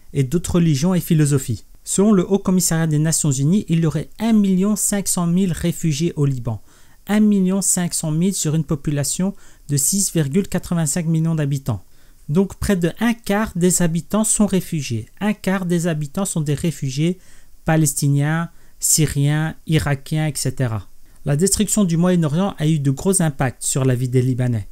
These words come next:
Parlons un peu d'économie. Le Liban a un I D H, indice de développement humain, de zéro virgule septante-six. Donc l'I D H, c'est un indice qui est développé par le pnut, le Programme des Nations Unies pour le développement, qui classe les pays selon, euh, selon leur niveau de développement.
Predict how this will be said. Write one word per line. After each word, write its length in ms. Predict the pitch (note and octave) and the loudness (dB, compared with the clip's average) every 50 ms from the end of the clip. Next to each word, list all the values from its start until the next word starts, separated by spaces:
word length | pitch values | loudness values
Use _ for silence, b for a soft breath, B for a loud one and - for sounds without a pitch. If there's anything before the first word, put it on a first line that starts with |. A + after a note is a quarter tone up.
| - - - - - | -14 -18 -20 -10 -4
Parlons 220 | - G3+ A#3 A#3 A3 | -2 0 2 2 2
un 120 | G#3 G3 | 2 2
peu 120 | - - | 0 0
d'économie. 640 | F3 E3 F3 - - E3 D#3+ E3 F3+ G3+ A3 A#3 A3+ | 0 0 0 0 0 0 2 4 4 4 4 4 4
Le 100 | F#3+ E3+ | 4 2
Liban 300 | E3+ F3+ D#3+ F3+ F3+ F3 | 2 2 0 0 0 0
a 80 | E3 | 0
un 360 | D#3+ - D#3 D3+ D3+ D#3 E3 F3 | -2 0 0 2 2 2 2 2
I 60 | F3+ | 0
D 140 | D#3 D#3 D3+ | 0 0 0
H, 320 | D#3 D#3+ D3+ - - - - D3+ | 0 0 -2 -4 -8 -10 -6 -4
indice 300 | D3 C#3+ C#3+ D#3 D3 C3+ | -4 -2 -2 -4 -6 -6
de 100 | B2+ C3+ | -2 -2
développement 440 | D#3 D3 D#3 D#3 - - C#3+ C3+ - - | -2 0 0 -2 -4 -4 -6 -6 -4 -2
humain, 280 | C#3 C#3+ D#3 F3+ G#3+ G3+ | 0 0 2 2 0 0
de 120 | D3 C#3+ | -2 -2
zéro 280 | C3+ C#3+ D#3 D3 F3+ E3+ | -2 -2 -2 -2 -2 -2
virgule 280 | E3+ D3 D3 F#3 G3 | -2 -2 -2 -2 -2
septante-six. 760 | - - D3+ - - D#3 D3+ - - - C3+ A#2 - - - b b b b b b b b b D3 | -2 -4 -6 -6 -4 -4 -4 -2 -2 -2 -2 -4 -4 -6 -10 b b b b b b b b b -4
Donc 180 | C#3+ C3+ D3+ | -4 -2 -2
l'I 100 | F3 F3+ | -2 -2
D 140 | D#3+ D#3 D3+ | 0 0 0
H, 140 | E3 G3 F#3 | 0 0 -2
c'est 180 | - - D3+ | -4 -4 -2
un 100 | C#3+ D3 | 0 0
indice 440 | D3+ D3 C#3+ C#3 E3 G#3 G3 - - - | 0 0 0 0 -2 -2 -4 -4 -8 -8
qui 120 | - C#3 C3+ | -4 -2 0
est 40 | B2+ | 0
développé 440 | D3 D#3 D#3 D#3 C#3+ C3 - D3 | 2 0 2 2 2 0 0 -2
par 240 | C#3 - - A#2+ B2+ | -2 -2 -2 0 0
le 80 | B2+ A#2 | 0 -2
pnut, 380 | - - D#3 F3+ G3+ - - | 0 0 2 2 2 0 0
le 100 | C3 C3 | 0 0
Programme 320 | C3 D3 C3+ C#3+ C#3+ C#3+ C#3 | 0 0 -2 -2 0 2 2
des 60 | C3+ | 2
Nations 320 | C3+ C3+ B2+ - - C3+ | 2 2 0 0 -2 -2
Unies 180 | B2 C3+ C#3 C3 | -2 0 -2 -2
pour 140 | - C3 B2 | 0 -2 -2
le 100 | B2 A2+ | -2 0
développement, 640 | G#2+ C#3 C3+ B2 B2 A2+ - - C3+ D3+ F3+ - B B B B B B B | 0 0 0 0 0 -4 -4 -2 -2 -2 -2 -4 B B B B B B B
qui 140 | - D3 C3+ | -6 -6 -4
classe 320 | - - D3+ E3 E3 - - | -2 -2 -2 -2 0 0 -2
les 100 | C#3+ C3+ | -2 -2
pays 220 | - D3 D#3 E3 | -2 -2 -2 -2
selon, 460 | - - D#3 C3 C3 C3+ C#3 C#3+ - - | -2 -2 0 0 0 0 0 -2 -4 -6
euh, 260 | - C#3 B2+ B2+ B2+ A#2+ | -4 -2 -2 0 -2 -2
selon 380 | - - - - C3 C3+ C#3+ C#3 | -4 -2 0 2 2 2 2 2
leur 180 | C3 C3 C3 | 2 2 2
niveau 240 | C3+ C#3+ C#3+ C#3+ C#3+ | 0 0 0 0 0
de 140 | B2 C3 B2 | 0 0 0
développement. 640 | A#2+ C3 A#2+ A#2 A#2 A2 - - C#3 D#3 F#3 - | 0 0 0 0 -2 -4 -2 -2 -2 -2 -2 -4